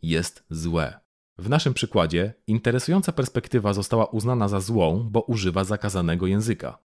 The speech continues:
Tyle, że kiedy próbujemy jednoznacznie podzielić świat na dobro i zło,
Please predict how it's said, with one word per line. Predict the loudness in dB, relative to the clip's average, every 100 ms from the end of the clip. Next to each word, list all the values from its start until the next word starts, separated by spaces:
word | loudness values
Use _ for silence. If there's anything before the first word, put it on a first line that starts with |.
| _
Tyle, | 4 6 6 4
że | 0 -2
kiedy | 0 0
próbujemy | -2 0 2 4
jednoznacznie | 2 2 0 0 0 -2
podzielić | -2 0 0 0
świat | -2 -2 0
na | -2
dobro | 0 0 2 0 0
i | -2
zło, | 0 2 2